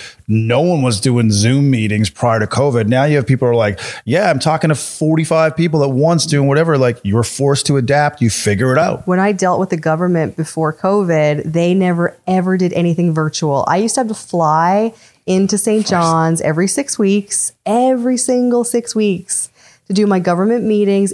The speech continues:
Speaker 2: in person. There was no other option.
Speaker 1: Right.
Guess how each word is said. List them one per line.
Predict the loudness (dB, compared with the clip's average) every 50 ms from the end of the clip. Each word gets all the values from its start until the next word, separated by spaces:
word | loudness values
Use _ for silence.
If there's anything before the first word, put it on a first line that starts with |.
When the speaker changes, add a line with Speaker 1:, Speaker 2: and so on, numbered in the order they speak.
| -2
Speaker 2:
in | -2 -2 0 0 -2 -4
person. | -4 -2 -2 -2 -2 -2 -2 -2 0 0 2 2
There | 2 2
was | 0 0 0 0 0
no | 0 2 2 2 2 2 2 0 0 0
other | 0 0 0 0 0 0
option. | 2 0 0 -2 -4 -6 -6 -6 -6 -4 -2
Speaker 1:
Right. | 0 0 0 0